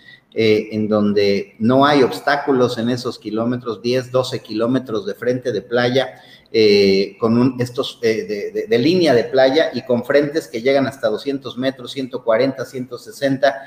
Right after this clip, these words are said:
Entonces, una cantidad de espacio que solo por también atraer en este momento la responsabilidad que estamos tomando en, eh, la reactivación, eh, durante el covid, pues lo que hicimos fue algo muy importante y además creemos que es algo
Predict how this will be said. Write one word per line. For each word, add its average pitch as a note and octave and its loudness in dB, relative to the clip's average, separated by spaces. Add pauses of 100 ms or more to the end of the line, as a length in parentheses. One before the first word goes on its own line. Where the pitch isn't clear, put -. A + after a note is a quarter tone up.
(160)
Entonces, E3 -2
una F3+ 0
cantidad C#3+ -2
de D3+ -4
espacio D3+ -4 (360)
que C3 4
solo F#3+ 4
por A#2+ -2
también C3+ 4
atraer A#2+ 2
en B2+ 2
este B2 -4
momento C3 0 (180)
la A2+ 0
responsabilidad C3 2
que A#2 -6
estamos C3 -2
tomando B2 0
en, A2+ -4
eh, F#2 -14
la F2+ -6
reactivación, G#2 -2 (320)
eh, F#2+ 0
durante A#2+ 2
el A#2+ 0
covid, B2+ 4 (400)
pues A#2 2
lo A2+ 2
que A#2+ 0
hicimos C#3+ -2 (100)
fue C3 0
algo C3 2
muy A2+ 0
importante A#2 -6
y G#2 -2
además B2 -4
creemos C3 -4
que C3 -6
es B2+ -8
algo B2+ 0